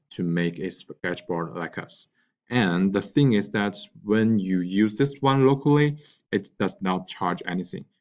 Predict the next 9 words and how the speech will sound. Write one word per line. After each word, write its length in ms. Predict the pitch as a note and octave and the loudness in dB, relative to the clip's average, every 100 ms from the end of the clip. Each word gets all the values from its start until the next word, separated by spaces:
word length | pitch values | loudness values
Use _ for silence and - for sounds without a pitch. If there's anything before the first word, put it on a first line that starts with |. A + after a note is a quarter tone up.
| _ - | _ 2
But 300 | A2+ G2 F#2+ - | 4 2 -2 -10
if 220 | G#2 - | -10 -2
you 80 | G2 | 0
use 580 | F2 F#2+ A#2 F2+ F2+ - _ _ _ | 0 4 4 4 0 -10 _ _ _
to 100 | - | -8
deploy 600 | G2 G2+ - G2+ G#2 G#2 G#2 | -2 -2 0 4 6 4 2
on 520 | F#2+ F2+ F2 F2 F2+ E2+ _ _ F#2+ | -4 -4 -4 -4 -6 -8 _ _ -4
the 100 | F2 | -2
internet, 480 | F2+ A2 A2 A2+ | 0 0 2 2